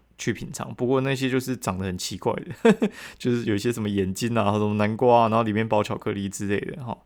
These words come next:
大概是这样子。好，然后有什么，哦，有什么话想跟大家讲？哦，其实我觉得有件事情啊，我觉得还蛮特别，就是要跟大家说一下。其实像我们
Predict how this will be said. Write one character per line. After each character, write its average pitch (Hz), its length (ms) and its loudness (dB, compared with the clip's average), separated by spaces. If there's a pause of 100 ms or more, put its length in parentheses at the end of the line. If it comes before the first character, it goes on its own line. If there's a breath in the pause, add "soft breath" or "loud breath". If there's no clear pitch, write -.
(420 loud breath)
大 - 140 -6
概 98 140 -2
是 104 100 -4
这 113 140 -2
样 - 140 -6
子。 - 260 -12 (960 soft breath)
好， 160 640 6
然 127 260 2
后 139 720 4 (1700 soft breath)
有 120 180 2
什 131 120 -4
么， 98 240 0 (180)
哦， 110 200 0
有 123 100 0
什 123 120 0
么 98 80 0
话 117 120 -2
想 104 140 -4
跟 95 100 -2
大 92 140 -2
家 95 60 -4
讲？ - 180 -8
哦， 113 180 0
其 135 200 -4
实 165 80 4
我 131 120 6
觉 104 200 0
得 104 240 0 (840 soft breath)
有 120 140 4
件 185 180 6
事 180 160 2
情 104 180 0
啊， 95 80 2
我 95 140 2
觉 120 140 0
得 127 60 2
还 123 120 -4
蛮 101 140 2
特 110 180 0
别， 113 240 -6
就 127 100 -6
是 117 180 -4
要 117 100 2
跟 110 120 0
大 104 120 2
家 104 40 2
说 - 300 -4
一 - 20 -8
下。 127 200 -6
其 165 180 -2
实 180 100 -2
像 190 220 2
我 117 60 0
们 90 320 -2